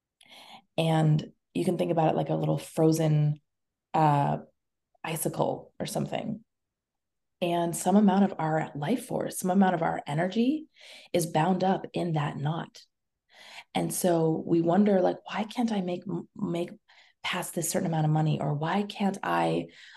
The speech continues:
um, feel safe in relationships? Why am I so jealous in relationships? Why, um, does it feel like I'm always an outsider in friend groups?"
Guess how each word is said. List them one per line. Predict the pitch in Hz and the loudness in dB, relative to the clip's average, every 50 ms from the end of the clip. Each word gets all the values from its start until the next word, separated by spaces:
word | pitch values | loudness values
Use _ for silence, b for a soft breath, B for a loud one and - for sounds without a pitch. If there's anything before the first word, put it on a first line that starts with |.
| B B - | B B -4
um, | - 165 160 160 156 156 160 156 B B B B | -2 0 2 2 2 0 0 -4 B B B B
feel | - - 190 190 185 | -6 0 2 2 2
safe | 180 - - - 185 175 160 160 | 2 0 0 2 2 2 0 0
in | - 170 165 | -2 -2 0
relationships? | 165 160 156 151 156 156 - 165 151 - 156 151 - | 2 2 2 2 2 2 0 -2 -2 -2 -4 -4 -2
Why | - 160 | -2 0
am | 170 196 202 | 4 4 4
I | 190 | 4
so | 190 - - - 175 175 | 2 0 -2 0 0 0
jealous | 165 - 165 160 160 156 - - | 0 0 0 0 0 0 -2 -2
in | 151 | 0
relationships? | 151 147 147 147 143 - 151 147 - - - - - - B B B B B B | 0 0 0 0 0 -2 -2 -2 -2 -4 -6 -8 -8 -12 B B B B B B
Why, | B 156 165 165 170 190 196 214 214 220 220 226 226 B B B B B B B - | B 2 2 2 4 2 2 0 0 0 -2 -4 -6 B B B B B B B -2
um, | 185 175 170 - 165 165 160 160 160 - - - - _ - - | 0 0 0 0 0 0 0 -2 -2 -4 -6 -8 -12 _ -16 -12
does | - - 180 175 | -6 -2 -2 -2
it | 185 - | -2 -2
feel | - 185 | 0 0
like | 170 165 160 165 | 0 0 0 0
I'm | 165 170 | -2 0
always | 160 160 160 160 160 | 0 2 2 2 0
an | 170 - | 0 -2
outsider | - 160 - - - 165 156 151 147 143 | 0 -2 -2 -2 -2 -2 0 0 0 0
in | 143 143 147 | 0 0 -2
friend | 143 - - 147 147 139 | -2 -2 -2 -2 -2 -2
groups?" | 156 156 - - - - - - | -2 -2 -4 -4 -8 -10 -12 -12